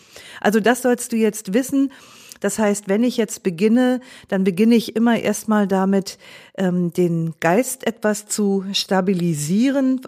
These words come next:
also was ich in jeder Meditation mache. Also ich fall da sozusagen nicht gleich mit der Tür ins Haus. Und das hilft erstmal so ein bisschen, den Geist zu beruhigen und zu stabilisieren,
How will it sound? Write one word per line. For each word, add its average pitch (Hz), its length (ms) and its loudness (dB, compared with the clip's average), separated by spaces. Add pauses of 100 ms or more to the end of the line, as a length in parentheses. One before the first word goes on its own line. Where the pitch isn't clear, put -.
(120)
also 175 220 0
was 170 180 -2
ich 180 120 -6
in 165 80 -2
jeder 196 300 0
Meditation 202 800 -2
mache. 196 340 -2 (300)
Also 175 160 0
ich 170 100 -6
fall 185 240 -2
da 175 140 0
sozusagen 180 720 0
nicht 175 200 -2
gleich 175 380 -2 (540)
mit 190 160 0
der 175 200 0
Tür 226 360 0
ins 175 280 -4
Haus. 208 460 -2 (640)
Und 208 420 2
das 196 160 0
hilft 233 320 0
erstmal 202 380 -4
so 185 100 -2
ein 185 140 -2
bisschen, 190 640 0 (240)
den 180 200 0
Geist 180 420 0
zu 196 120 -2
beruhigen 196 920 2
und 175 400 -2
zu - 260 -6
stabilisieren, 185 1120 0